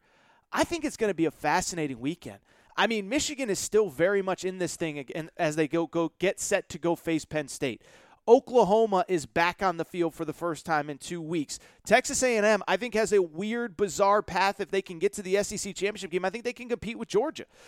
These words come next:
And so let's get into it. Let's talk about it. Let's start with Michigan, Penn State. When I recorded on Monday, Penn State was actually a one-point favorite in this game.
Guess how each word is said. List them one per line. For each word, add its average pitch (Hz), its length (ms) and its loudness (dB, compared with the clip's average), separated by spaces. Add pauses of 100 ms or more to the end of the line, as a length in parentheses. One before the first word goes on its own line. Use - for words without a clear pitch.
(120)
And 180 100 -2
so 226 120 0
let's 254 160 2
get 269 160 -4
into 226 180 -4
it. 208 80 0
Let's 208 200 0
talk 185 220 6
about 170 200 2
it. 160 60 -2
Let's 208 140 0
start 240 220 0
with 240 120 -6
Michigan, 208 340 -4
Penn 175 200 -2
State. 156 360 0 (240)
When 180 100 2
I 185 60 6
recorded 247 480 2
on 190 160 4
Monday, 180 460 2 (200)
Penn 247 180 2
State 294 280 -2
was 208 160 4 (160)
actually 262 680 0
a 185 160 4
one-point 208 760 -2
favorite 208 500 -2
in 190 160 -4
this 202 160 0
game. 208 340 -6